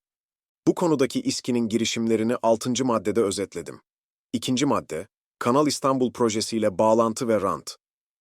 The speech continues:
Bölgedeki kaçak yapılaşma, Kanal İstanbul projesinin bir parçasıdır. Proje kapsamında yirmi dört bin konutluk yirmi sekiz ihale yapılmış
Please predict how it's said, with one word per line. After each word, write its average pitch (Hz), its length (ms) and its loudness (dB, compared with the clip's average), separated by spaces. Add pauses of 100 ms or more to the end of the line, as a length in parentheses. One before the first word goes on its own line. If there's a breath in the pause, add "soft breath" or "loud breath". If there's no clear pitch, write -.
(360)
Bölgedeki 127 500 2
kaçak 147 400 -2
yapılaşma, 90 680 -4 (200)
Kanal 123 280 2
İstanbul 117 440 0
projesinin 110 580 -2
bir 110 80 -4
parçasıdır. 92 680 -4 (720)
Proje 135 280 2
kapsamında 107 580 0
yirmi 107 380 0
dört 120 240 4
bin 104 120 -2
konutluk 101 540 -4
yirmi 107 240 0
sekiz 107 360 -4
ihale 95 320 0
yapılmış 85 540 -4